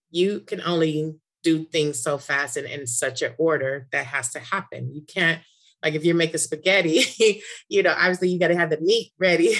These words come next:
<laughs> before you can do anything with the noodles, you know? So it's really more of just pace and, and having grace with yourself in that moment. So for me, it's just really escaping, but also being free of anything else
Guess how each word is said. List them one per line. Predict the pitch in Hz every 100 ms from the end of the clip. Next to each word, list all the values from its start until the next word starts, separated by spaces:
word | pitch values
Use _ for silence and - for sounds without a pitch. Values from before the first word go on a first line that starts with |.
| -
<laughs> | 180
before | 190 190 180
you | 170 180
can | 175
do | 165
anything | 170 175 175
with | 156
the | 156
noodles, | 185 233 185 175
you | 220
know? | 208 196 196
So | 196 196 190 - - 240
it's | 226 -
really | 240 240
more | 214 202 196
of | 190 127 -
just | 240 - -
pace | - 185 135 117 - - -
and, | 165 160 160 - -
and | 220
having | 240 240 220 175
grace | 175 165 165 151 - - _
with | - 202 202
yourself | 180 214 233 - 220 196 147 147 -
in | 170 160
that | 156 151 147
moment. | 156 151 139 139 156 _ _ _ -
So | - 175
for | 170 175
me, | 180 190 180
it's | 170 160
just | 170 160 - 156
really | 170 170 165
escaping, | 151 - - 180 170 170 160 156
but | 151 147 -
also | 151 156 - 147
being | 147 151 151 147
free | 147 - 170 165 151 147
of | - -
anything | 156 151 151 135 135
else | 139 131 123 123